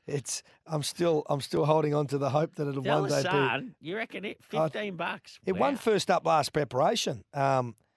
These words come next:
Speaker 1: and I thought its Sir Rupert Clark, uh, run was good. I'm still holding on to, um, the hope that it can win a Group One, this horse. It's,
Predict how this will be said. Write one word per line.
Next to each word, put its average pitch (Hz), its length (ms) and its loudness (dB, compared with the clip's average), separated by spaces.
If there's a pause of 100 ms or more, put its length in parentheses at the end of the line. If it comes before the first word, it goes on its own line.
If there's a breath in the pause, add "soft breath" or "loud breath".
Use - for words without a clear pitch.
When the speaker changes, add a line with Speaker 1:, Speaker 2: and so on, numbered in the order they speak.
(360)
Speaker 1:
and 151 160 2
I 180 100 4
thought 220 240 0
its 143 140 -4
Sir 156 200 2
Rupert 135 260 -2
Clark, 135 260 0 (380)
uh, 135 180 -2
run 127 260 0
was 113 120 -8
good. 185 500 -2 (720)
I'm 180 180 2
still 202 200 2
holding 170 280 4
on 151 180 4
to, 143 380 0 (320)
um, 127 480 -4 (600)
the 131 120 -4
hope 165 460 0 (800)
that 143 420 -2 (380)
it 151 140 -4
can 139 140 -4
win 135 100 0
a 120 60 -4
Group 123 240 -2
One, 131 340 0
this 120 220 -8
horse. 156 340 -4
It's, 196 260 -4